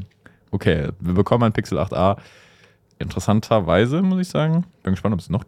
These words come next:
kleiner wird oder noch günstiger. Gibt's nicht auch neue Leaks zum S E f-, iPhone S E vier? Ich habe irgendwas gelesen, gesehen.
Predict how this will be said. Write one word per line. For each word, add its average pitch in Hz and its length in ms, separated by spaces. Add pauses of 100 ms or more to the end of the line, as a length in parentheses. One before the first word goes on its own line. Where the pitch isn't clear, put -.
kleiner 196 360
wird 233 240
oder - 120
noch 98 160
günstiger. 135 500 (600)
Gibt's - 160
nicht 220 140
auch 175 120
neue 120 280
Leaks 147 300
zum 117 200
S - 200
E - 120
f-, - 220 (200)
iPhone 110 320
S - 180
E 90 80
vier? 156 460 (720)
Ich 92 120
habe 95 100
irgendwas 98 400
gelesen, 123 600 (280)
gesehen. 98 380